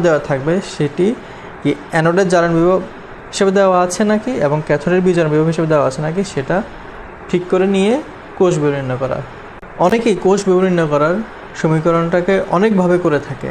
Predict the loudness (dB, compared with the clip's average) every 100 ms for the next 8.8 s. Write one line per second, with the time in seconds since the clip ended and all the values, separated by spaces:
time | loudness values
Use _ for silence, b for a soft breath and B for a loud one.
0 | -6 -4 0 2 2 0 -2 -2 0 0
1 | 2 0 -4 -6 -2 2 2 2 2 2
2 | 0 -2 -2 0 0 2 2 2 0 0
3 | 0 -2 -2 -6 B B B B -18 -8
4 | 2 4 4 4 2 2 -2 -2 -10 -10
5 | 2 4 6 4 4 2 2 2 2 2
6 | 2 0 -4 -16 -18 -18 -18 -8 0 2
7 | 4 2 0 -2 0 2 2 2 2 2
8 | 4 4 2 -2 -6 0 2